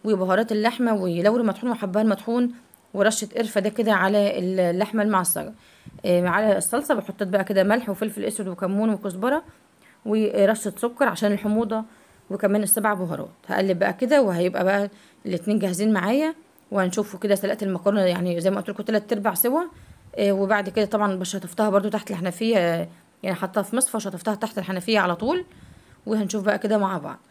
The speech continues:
وطبعا يعني فعلا مش يكون الواحد، آه، شايل مصحف يعني و-، آه، وليس المطلوب أن يكون في جيبك مصحفا، ولكن المطلوب أن تكون في أخلاقك آية.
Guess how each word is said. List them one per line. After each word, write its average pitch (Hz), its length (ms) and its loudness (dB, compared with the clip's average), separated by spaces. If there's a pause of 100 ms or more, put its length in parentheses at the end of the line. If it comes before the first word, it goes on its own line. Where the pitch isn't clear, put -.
(360)
وطبعا 208 340 2
يعني 185 460 -2
فعلا 233 300 2
مش 196 240 0
يكون 226 200 -2
الواحد، 220 460 -2
آه، 202 140 0
شايل 240 320 4
مصحف 254 400 0
يعني 196 160 0
و-، 185 140 0 (540)
آه، 190 260 4
وليس 208 360 0
المطلوب 214 340 0
أن 220 140 2
يكون 220 280 0
في 233 120 -4
جيبك 214 380 0
مصحفا، 233 540 -2 (380)
ولكن 240 340 2
المطلوب 220 420 0
أن 220 200 0
تكون 220 340 0
في - 240 -6
أخلاقك 196 400 -4
آية. 170 320 -4